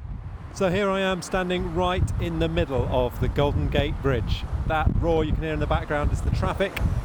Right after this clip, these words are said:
on Route one, Highway one, I should say, crossing the Golden Gate. If I look one way, I can see San Francisco and, and in the distance, Berkeley. And looking the other way, the sun is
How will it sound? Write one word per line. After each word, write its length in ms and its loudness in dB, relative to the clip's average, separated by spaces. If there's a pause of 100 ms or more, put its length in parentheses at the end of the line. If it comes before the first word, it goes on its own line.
(160)
on 560 0
Route 220 4 (300)
one, 500 0 (480)
Highway 380 2
one, 280 0
I 80 -4
should 160 -8
say, 320 -2 (380)
crossing 380 0
the 80 2
Golden 320 2
Gate. 240 2 (1900)
If 60 -2
I 60 4
look 160 0
one 220 4
way, 160 4
I 80 2
can 140 -4
see 160 0
San 220 0
Francisco 580 0
and, 160 -4
and 240 -4
in 100 -2
the 60 -6
distance, 520 -6
Berkeley. 500 0 (720)
And 120 -2
looking 220 0
the 80 4
other 140 4
way, 380 2 (460)
the 100 -2
sun 500 0
is 440 -4